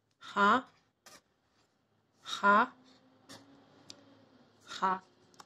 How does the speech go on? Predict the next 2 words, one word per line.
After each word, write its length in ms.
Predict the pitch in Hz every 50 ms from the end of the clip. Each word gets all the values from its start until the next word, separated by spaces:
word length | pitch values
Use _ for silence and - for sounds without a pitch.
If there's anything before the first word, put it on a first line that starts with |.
| _ _ _ _ _ _ _ _ _ _ _ _ _ _ _ _ _ _ _ _ _ _ _ _ _ _ _ _ _ _ _ _ - _ _ _ _ _ _ _ _ _ -
خاء، 560 | - - - - 214 214 220 214 254 285 - _ _ _ _ _ _ _ - - - _ _ _ _ _ _ _ _ _ _ _
خط، 460 | - - - 196 185 - - _ -